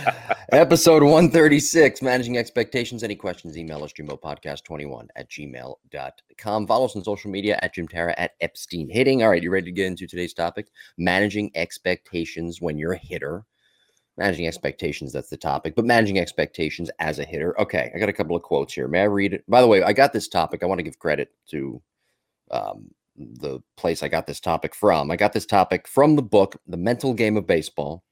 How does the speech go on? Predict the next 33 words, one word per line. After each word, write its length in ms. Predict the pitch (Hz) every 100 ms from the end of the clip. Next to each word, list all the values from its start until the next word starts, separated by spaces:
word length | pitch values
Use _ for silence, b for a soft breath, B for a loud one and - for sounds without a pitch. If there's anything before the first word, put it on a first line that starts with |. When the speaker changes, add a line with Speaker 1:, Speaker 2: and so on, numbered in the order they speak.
| _ _ _ _ -
Speaker 2:
by 300 | 80 82 85
H 260 | 110 117 - 110
A 380 | 101 98 90 95 -
Dorfman. 420 | 92 85 - 50
So, 440 | 50 - 60 58 - _ _ _ _ _
Ha 360 | - 98 87 -
Dorfman. 380 | 82 76 - - _ _ _
H 380 | 117 113 - - 117 117
A 220 | 92 82 80
Speaker 1:
<laughs> 100 | -
Speaker 2:
Dorfman. 380 | 71 - 50 - _ B B B B B
And 400 | 110 107 104 98
Carl 300 | - 120 104
Kuhl 400 | 98 95 57 - -
as 140 | 73
well. 240 | - - - _ -
They 140 | 82
wrote, 180 | 80 78
did 140 | 113
you 60 | 143
ever 100 | 165
hear 160 | 156 151
that, 240 | 151 -
hear 160 | 127 139
about 260 | 135 135
that 140 | 139 -
book? 280 | 135 135 _
The 80 | 90
Speaker 1:
Oh, 40 |
Speaker 2:
Mental 180 | 110 127
Speaker 1:
I 40 |
read 180 | 117
Speaker 2:
Game 40 | 117